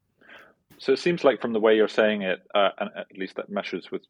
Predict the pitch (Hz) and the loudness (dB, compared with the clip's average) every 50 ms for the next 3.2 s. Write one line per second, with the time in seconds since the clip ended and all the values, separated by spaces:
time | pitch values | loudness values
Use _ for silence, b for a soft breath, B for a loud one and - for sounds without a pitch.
0 | _ - 95 - - 98 90 90 - - - - 104 104 101 95 92 - - 90 | _ -8 -8 -6 -4 -4 -4 -4 -4 -8 -2 2 2 2 2 0 -4 -10 -12 -14
1 | - _ _ _ _ _ - - - 95 92 90 90 - - 101 95 95 90 - | -14 _ _ _ _ _ -12 -8 -6 -6 -6 -8 -8 0 2 2 2 2 -2 -4
2 | - 95 104 120 110 101 95 95 98 - - 110 107 110 110 107 - - - 113 | -6 -2 -2 2 4 6 6 6 6 4 2 2 4 4 4 2 2 -4 -6 -2
3 | - 110 107 | 2 2 2